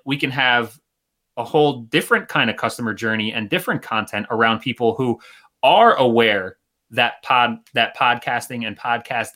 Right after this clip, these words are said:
guesting is what they wanna do. They've already, you know, they've, they've tried and been burnt by a Facebook ad agency. They tried S E O and, you know, that takes twenty-seven years to figure out, and Google changes every three months anyway. So it's an im-, impossible hamster wheel.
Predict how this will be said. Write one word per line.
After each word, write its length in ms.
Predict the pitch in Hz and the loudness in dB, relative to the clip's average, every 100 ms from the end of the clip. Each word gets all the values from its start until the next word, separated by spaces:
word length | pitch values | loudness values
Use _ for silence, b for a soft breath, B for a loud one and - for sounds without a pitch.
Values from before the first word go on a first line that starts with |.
| - | -6
guesting 520 | 123 - 117 104 95 _ _ - | -4 -4 -8 -8 -10 _ _ 0
is 180 | 151 117 | 0 2
what 240 | 127 127 | -2 0
they 120 | 120 | 0
wanna 280 | 117 120 107 | 2 0 0
do. 260 | 104 110 - _ - | -2 -4 -6 _ 0
They've 220 | 147 175 | 2 4
already, 500 | 208 196 165 143 - | 4 4 0 0 -4
you 80 | 143 | 0
know, 160 | 127 | 2
they've, 320 | 120 131 117 120 | 2 0 -2 -2
they've 220 | 127 - | -2 0
tried 300 | - 151 147 | 0 2 2
and 100 | 139 | 0
been 160 | 131 | -2
burnt 320 | 120 131 131 - | 0 0 0 0
by 320 | 123 120 113 | 2 2 -2
a 60 | 123 | -8
Facebook 380 | - 127 - 120 | -4 -6 -4 -4
ad 220 | 123 120 | -2 -2
agency. 560 | 120 113 98 127 113 113 b b | -4 -6 -10 -6 -8 -8 b b
They 80 | 123 | -4
tried 260 | 120 147 143 | 2 2 2
S 160 | 139 | 0
E 120 | 135 127 | 2 2
O 220 | 131 127 | 6 6
and, 260 | 120 117 113 | 4 0 -4
you 100 | 117 | -2
know, 120 | 110 | 0
that 140 | 113 113 | 0 0
takes 240 | 143 - _ _ | -2 -4 _ _
twenty-seven 580 | 147 135 117 143 123 120 | -2 0 2 2 2 2
years 320 | 120 117 - | 4 2 0
to 100 | 117 | -6
figure 280 | 135 113 123 | -4 0 4
out, 240 | 127 214 | 4 4
and 140 | 120 110 | 0 -4
Google 280 | 131 123 117 | -4 -4 -4
changes 460 | 131 123 120 110 | -2 0 0 0
every 220 | 123 120 | -2 0
three 240 | 113 131 127 | -4 -2 0
months 240 | 120 117 | 0 0
anyway. 400 | 123 120 117 113 | 0 2 2 2
So 200 | 113 110 | 2 -2
it's 120 | 110 | -2
an 80 | 113 | -4
im-, 180 | 110 107 | -8 -8
impossible 540 | 120 107 117 117 117 110 | -8 -4 0 0 0 -4
hamster 280 | 110 - 110 | -4 -6 -6
wheel. 220 | 113 | -4